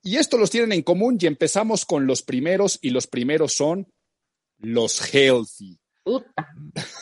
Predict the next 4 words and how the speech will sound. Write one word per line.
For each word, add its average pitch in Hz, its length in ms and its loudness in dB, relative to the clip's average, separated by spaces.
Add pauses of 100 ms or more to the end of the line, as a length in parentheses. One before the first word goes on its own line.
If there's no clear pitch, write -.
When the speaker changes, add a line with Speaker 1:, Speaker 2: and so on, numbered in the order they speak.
(600)
Speaker 2:
Venga. 302 300 2
Speaker 1:
<laughs> - 720 -8
Los, 185 440 4
los 196 360 -2